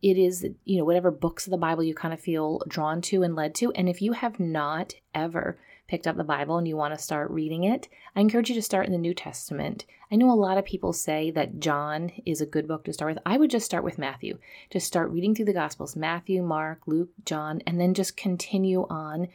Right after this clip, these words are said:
through the New Testament. Now, when you get to Revelation,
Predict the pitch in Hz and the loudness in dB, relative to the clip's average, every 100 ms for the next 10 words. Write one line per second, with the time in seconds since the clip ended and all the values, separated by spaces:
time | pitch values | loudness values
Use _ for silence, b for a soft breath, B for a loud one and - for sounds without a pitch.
0 | B B - 180 170 170 170 170 165 170 | B B -14 -4 0 2 2 0 0 2
1 | 165 165 170 170 170 - 143 - 139 147 | 2 0 0 0 -2 -4 -10 -8 -8 -8
2 | - 165 143 - b b b 170 208 285 | -4 -2 -2 -6 b b b 0 4 4
3 | 269 262 247 240 233 - 226 220 214 214 | 6 6 6 4 4 2 2 2 2 2
4 | 220 | 0